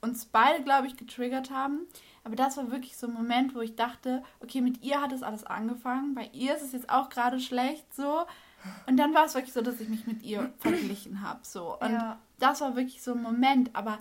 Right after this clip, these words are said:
Speaker 1: das tat mir so leid, weil sie ja nichts dafür kann. Und dann hab ich mir wirklich versucht zu sagen, sozusagen, "Kylie, jetzt reiß dich zusammen, so, die Person hat nichts mit dir zu tun."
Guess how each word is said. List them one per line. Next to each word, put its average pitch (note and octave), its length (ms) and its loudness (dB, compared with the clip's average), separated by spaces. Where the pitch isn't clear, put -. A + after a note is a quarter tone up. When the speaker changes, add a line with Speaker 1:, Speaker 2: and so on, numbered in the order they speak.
Speaker 1:
das B3+ 200 -2
tat D4 260 0
mir E4 100 0
so D4 140 0
leid, C#4+ 500 4
weil B3 160 6
sie C4+ 140 0
ja D4+ 100 2
nichts D4 220 0
dafür C4 260 -4
kann. C#4+ 420 6
Und A3+ 140 -4
dann C4 180 2
hab C#4+ 100 0
ich C#4+ 80 -6
mir D4 100 0
wirklich C#4+ 420 -6
versucht C#4 360 -4
zu B3+ 100 -10
sagen, D4 340 2
sozusagen, B3+ 440 -4
"Kylie, C#4 400 2
jetzt A3+ 300 -2
reiß C4+ 180 2
dich F4+ 160 -6
zusammen, C4 440 2
so, B3 80 0
die A3+ 120 -4
Person B3 300 -6
hat G#3 140 -10
nichts B3 340 0
mit F#4+ 160 -6
dir F4 160 -2
zu D4+ 100 -8
tun." A3 320 -4